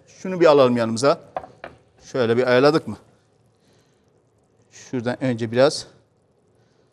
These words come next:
şöyle hafif sosundan alacağız sevgili izleyicimiz.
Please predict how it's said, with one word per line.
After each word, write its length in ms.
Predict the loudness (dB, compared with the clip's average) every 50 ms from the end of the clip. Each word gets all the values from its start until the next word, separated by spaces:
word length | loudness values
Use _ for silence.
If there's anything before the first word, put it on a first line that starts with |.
| _ _ _ _ _ _ _ _ _ -20 -20 _ _ _ _ _ _ _
şöyle 200 | -6 -4 -4 -4
hafif 460 | -6 -6 -10 -6 -6 -8 -8 -8 -14 -20 _ _ _ _ _ _ _ _ _ _ _ _ _ _ _ _ _ _ _ _ _ _
sosundan 560 | _ -20 -12 -12 -12 -10 -8 -8 -4 -2 -2
alacağız 360 | -2 -2 -2 -4 -6 -8 -10 -10
sevgili 240 | -10 -12 -12 -12
izleyicimiz. 460 | -14 -14 -14 -16 -16 -16 -18 -18 -20